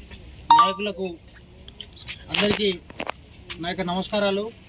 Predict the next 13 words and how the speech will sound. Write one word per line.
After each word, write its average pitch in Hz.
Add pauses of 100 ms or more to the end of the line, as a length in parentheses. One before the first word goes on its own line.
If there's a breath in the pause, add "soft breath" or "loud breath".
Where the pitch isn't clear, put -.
(1400)
వాస్తవంగా 214 (340)
గత 180
రెండు 196
రోజులుగా 208 (1300)
ఏదైతే 202 (1800)
మరి 190 (1800)
ఎమ్మెల్యే 214
గారి 208
పిఏ 208
అయినటువంటి 190
విజేందర్ 196
రెడ్డి 190
గారు 190